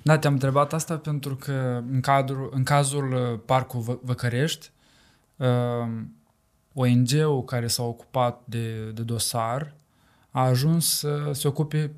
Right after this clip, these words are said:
sau persoane din acel O N G au ajuns să se ocupe și de gestiunea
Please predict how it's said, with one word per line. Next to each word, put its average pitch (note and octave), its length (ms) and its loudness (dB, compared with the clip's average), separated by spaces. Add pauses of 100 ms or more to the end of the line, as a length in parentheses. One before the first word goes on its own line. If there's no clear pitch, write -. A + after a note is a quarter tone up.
sau B2+ 400 -2
persoane D3 480 4
din B2 200 0
acel B2+ 260 -6
O B2 80 -4
N A#2+ 100 -4
G A#2+ 80 -4
au C#3 160 0
ajuns C#3+ 200 0
să - 60 -4
se C#3+ 80 -4
ocupe C#3 280 -6
și C3+ 180 -2
de C3 100 -4
gestiunea B2+ 800 0